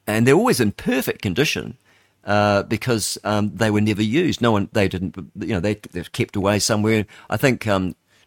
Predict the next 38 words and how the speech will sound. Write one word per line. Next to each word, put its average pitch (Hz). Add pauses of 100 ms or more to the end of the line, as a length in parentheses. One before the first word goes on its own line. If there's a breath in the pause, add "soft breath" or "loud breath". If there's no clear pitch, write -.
Titch-, -
Tischendorf 101
found, 98
uh, 90
one 95
of 85
his, 104
one 101
of 85
his 110
translations 92
in 92
a, 90 (360 loud breath)
in 101
a 92
trash 120
can 110
in 101
the 92
Sinai 110
Desert, 131 (500 soft breath)
in 107
a 113
monastery. 123 (1000)
And 120
that, 123
that's 143
now 117
in 120
the 127
Bible. 143
So 117
the 117
new 165
versions 165
are 104
all 135
underlined 127